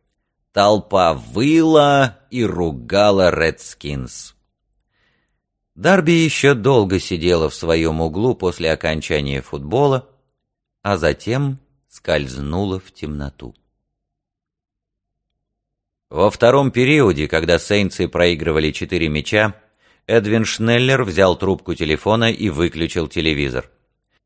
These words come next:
Вытянул ноги и набрал номер Камеля, находившегося в соседней комнате. «Послушай мой английский», — сказал убийца, —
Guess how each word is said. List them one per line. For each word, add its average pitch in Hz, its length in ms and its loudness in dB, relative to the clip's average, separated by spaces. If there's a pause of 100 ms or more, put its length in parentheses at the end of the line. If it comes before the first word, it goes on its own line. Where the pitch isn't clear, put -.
(240)
Вытянул 82 580 0
ноги 92 540 0 (260)
и 101 100 -6
набрал 104 500 4
номер 107 400 2
Камеля, 95 520 0
находившегося 90 920 -2
в - 40 -10
соседней 78 540 -2
комнате. 69 560 -6 (2250)
«Послушай 131 720 -2
мой 131 280 2
английский», — 113 760 -2
сказал 73 420 -2
убийца, — 67 600 -8